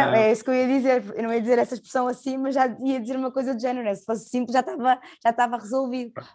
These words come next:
Speaker 2: Mas,
Speaker 1: Mas,
Speaker 2: eh, mas é um bocado por aí.
Speaker 1: mas é
Speaker 2: E esta questão da personalização,
Speaker 1: e,
Speaker 2: eu acho que é muito
Speaker 1: e, de certa forma,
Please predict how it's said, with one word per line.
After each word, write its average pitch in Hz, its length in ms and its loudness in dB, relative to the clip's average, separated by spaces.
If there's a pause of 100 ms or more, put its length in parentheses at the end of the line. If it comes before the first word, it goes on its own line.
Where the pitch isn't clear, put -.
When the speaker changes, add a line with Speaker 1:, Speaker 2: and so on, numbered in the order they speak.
Speaker 2:
Mas, 196 440 -4
Speaker 1:
Mas, - 0 -
Speaker 2:
eh, 202 400 -2
mas 175 180 -6
é 196 80 0
um 208 40 -4
bocado 202 260 -2
por 220 100 -6
aí. - 60 -4
Speaker 1:
mas 175 100 -2
é - 20 -2
Speaker 2:
E 208 40 -2
esta 208 120 -8
questão - 180 -12
da 202 40 -8
personalização, 190 560 -8
Speaker 1:
e, 151 40 -4
Speaker 2:
eu 185 180 -10
acho 180 140 -16
que - 60 -18
é - 20 -8
muito 147 640 -8 (140)
Speaker 1:
e, 151 100 -10
de - 60 -14
certa - 300 0
forma, 175 480 0